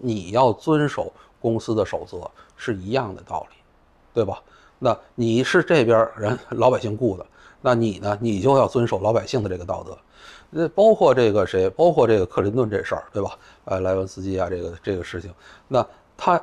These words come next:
依然，虽然说他作为一个，作为去偷情这件事情，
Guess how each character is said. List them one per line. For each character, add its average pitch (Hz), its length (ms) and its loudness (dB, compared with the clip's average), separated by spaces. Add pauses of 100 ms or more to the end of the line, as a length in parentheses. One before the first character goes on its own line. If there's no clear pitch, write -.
(140)
依 208 160 2
然， 101 320 4 (460)
虽 180 260 4
然 135 240 6
说 120 320 2
他 151 260 2 (140)
作 143 140 4
为 117 120 6
一 131 120 0
个， 110 200 0 (440)
作 170 140 6
为 143 220 6 (680)
去 - 200 0
偷 254 280 2
情 123 340 -2
这 180 140 0
件 98 180 -4
事 90 220 -6
情， 95 100 -12